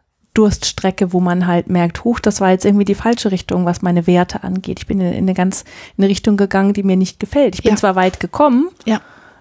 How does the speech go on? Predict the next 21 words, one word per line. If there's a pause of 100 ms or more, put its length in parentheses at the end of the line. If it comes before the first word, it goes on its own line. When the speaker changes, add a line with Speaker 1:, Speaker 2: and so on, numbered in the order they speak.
Speaker 1:
ähm,
weil
ich's
dann
doch
wohl
anscheinend
gut
kann
und
so
ein
fleißiges
Bienchen
bin
oder
wie
auch
Speaker 2:
Mhm.
Speaker 1:
immer. (280)
Speaker 2:
Mhm.